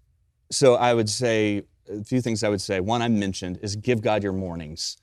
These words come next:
I, I think if you start your morning off in, with prayer and scripture and a few minutes of journaling, I think that sets the tone for your day. I think connecting with him early,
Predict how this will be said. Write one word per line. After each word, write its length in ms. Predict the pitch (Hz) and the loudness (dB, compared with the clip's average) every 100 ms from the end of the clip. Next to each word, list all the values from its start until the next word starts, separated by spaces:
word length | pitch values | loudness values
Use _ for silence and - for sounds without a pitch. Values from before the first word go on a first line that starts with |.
| _ _ | _ _
I, 140 | 107 110 | -6 -4
I 60 | |
think 180 | 107 110 | -4 -6
if 120 | 104 117 | -6 -6
you 60 | |
start 360 | 110 - 123 123 | -6 -6 -6 -4
your 120 | 120 | -4
morning 320 | 107 104 104 | -4 -4 -6
off 200 | 98 101 - | -6 -10 -10
in, 180 | 104 98 - | -10 -8 -8
with 180 | 95 _ | -8 _
prayer 360 | 123 123 120 | -2 2 2
and 140 | 117 95 | 0 -6
scripture 500 | - 123 110 - 113 | -8 -6 -6 -4 -4
and 160 | 107 | -4
a 40 | 98 | -8
few 200 | - 117 | -4 -2
minutes 280 | 117 113 - | -2 -4 -8
of 120 | 95 | -10
journaling, 640 | 98 98 107 110 110 107 - - _ - | -6 -4 -4 -4 -4 -6 -8 -18 _ -12
I 40 | |
think 200 | 104 107 | -8 -4
that 140 | 107 - | -4 -4
sets 360 | - 113 - | -4 -4 -6
the 100 | - | -10
tone 420 | - 117 107 104 101 | -10 -6 -4 -4 -4
for 120 | 101 | -4
your 140 | 92 | -4
day. 440 | 92 101 104 101 107 | -2 0 0 -2 -4
I 60 | 104 | -8
think 220 | 113 - | -12 -8
connecting 580 | 107 101 113 - 120 110 | -4 -2 -2 -2 -2 -2
with 160 | 104 | -2
him 180 | 117 104 - | -4 -6 -4
early, 480 | 95 117 123 147 | 0 2 2 0